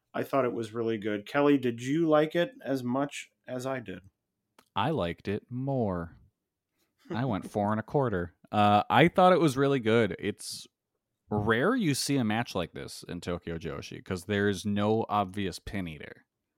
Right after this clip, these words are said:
Speaker 2: Like, I feel like if, if this was on a regular show, someone would be swapped out with,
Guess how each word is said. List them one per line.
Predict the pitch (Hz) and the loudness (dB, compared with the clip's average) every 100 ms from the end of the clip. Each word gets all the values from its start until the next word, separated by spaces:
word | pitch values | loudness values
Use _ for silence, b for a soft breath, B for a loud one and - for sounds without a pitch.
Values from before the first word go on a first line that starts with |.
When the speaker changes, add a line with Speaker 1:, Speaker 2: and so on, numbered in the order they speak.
| _ _ _ _ _ - | _ _ _ _ _ -6
Speaker 2:
Like, | 104 | -2
I | 107 | 2
feel | 127 | 4
like | 123 127 | 4 2
if, | - | -4
if | 127 117 - | -2 -2 -2
this | 120 - | -2 0
was | 120 | 0
on | 120 113 | 2 2
a | |
regular | 101 101 104 95 92 | 0 0 0 0 -2
show, | - 92 90 87 85 107 _ _ _ _ _ _ _ _ _ _ _ _ - | -2 0 0 -2 -4 -8 _ _ _ _ _ _ _ _ _ _ _ _ -8
someone | - - 123 120 117 117 | -2 4 4 6 4 2
would | 104 | 0
be | 107 | -2
swapped | - - 107 101 - | -2 2 4 4 2
out | 95 95 92 - | 2 2 2 -2
with, | 98 87 - - | -6 -6 -8 -20